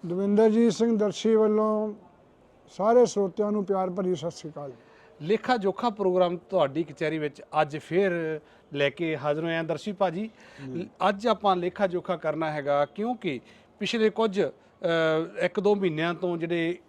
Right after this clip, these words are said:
Speaker 1: ਜੀ।
Speaker 2: ਗ੍ਰੇਨੇਡ ਧਮਾਕੇ ਜਿਹੜੇ ਹੈਗੇ ਆ ਪੰਜਾਬ ਦੇ ਵਿੱਚ
Speaker 1: ਜੀ।
Speaker 2: ਹੋ ਰਹੇ ਨੇ।
Speaker 1: ਜੀ।
Speaker 2: ਕਿਉਂਕਿ ਪਹਿਲਾਂ, ਪਹਿਲਾਂ ਤਾਂ ਪੁਲਿਸ ਨੇ ਇਹ ਸੋਚਿਆ, ਅਹ, ਕਹਿਣ ਦੀ ਕੋਸ਼ਿਸ਼ ਕੀਤੀ,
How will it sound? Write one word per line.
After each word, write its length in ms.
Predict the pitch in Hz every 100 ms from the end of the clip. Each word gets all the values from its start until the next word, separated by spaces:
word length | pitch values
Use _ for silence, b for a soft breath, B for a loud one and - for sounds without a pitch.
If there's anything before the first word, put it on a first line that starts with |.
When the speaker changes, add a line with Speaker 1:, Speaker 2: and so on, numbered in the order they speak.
| 165
Speaker 1:
ਜੀ। 40 | 143 135
Speaker 2:
ਗ੍ਰੇਨੇਡ 640 | 156 160 156 170 180 165 156 156 b b _ -
ਧਮਾਕੇ 560 | 196 180 143 - 170 165
ਜਿਹੜੇ 240 | 165 156
ਹੈਗੇ 280 | 147 139 147
ਆ 60 |
ਪੰਜਾਬ 500 | 143 147 139 131 135
ਦੇ 140 | 135 135
ਵਿੱਚ 400 | 123 117 127 127 b b
Speaker 1:
ਜੀ। 240 | 147 135 127
Speaker 2:
ਹੋ 220 | 180 160
ਰਹੇ 280 | 147 131 127
ਨੇ। 160 | 117 110 _ b b
Speaker 1:
ਜੀ। 80 | 135
Speaker 2:
ਕਿਉਂਕਿ 640 | 196 233 208 202 190 190 185 -
ਪਹਿਲਾਂ, 200 | 190 220
ਪਹਿਲਾਂ 220 | 196 208 208
ਤਾਂ 80 |
ਪੁਲਿਸ 300 | 165 180 170
ਨੇ 260 | 185 185 185
ਇਹ 140 | 180 190
ਸੋਚਿਆ, 500 | 165 151 175 160 156
ਅਹ, 40 | 180 165 156 - b -
ਕਹਿਣ 220 | 175 202
ਦੀ 100 | 190
ਕੋਸ਼ਿਸ਼ 440 | 180 175 175 160
ਕੀਤੀ, 440 | - 156 180 170